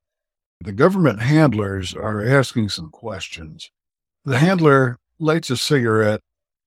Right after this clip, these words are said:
and this makes her flash back to the meeting where the comedian set Veidt's map on fire. After that meeting,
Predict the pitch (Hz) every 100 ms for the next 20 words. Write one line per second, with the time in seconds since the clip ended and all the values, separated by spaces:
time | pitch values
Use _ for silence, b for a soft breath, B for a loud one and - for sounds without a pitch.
0 | _ _ _ - 131 120 117 - _ _
1 | _ 160 165 - 156 147 - 113 - 139
2 | 135 117 117 117 104 - 104 101 107 104
3 | 101 98 95 104 101 98 - _ 123 113
4 | - 120 131 120 107 104 95 - 113 92
5 | - 110 101 - 104 107 98 - 85 82
6 | - 107 90 80 78 - _ _ _ _
7 | _ _ _ _ _ _ - 160 180 175
8 | 139 127 110 120 123 110 107 110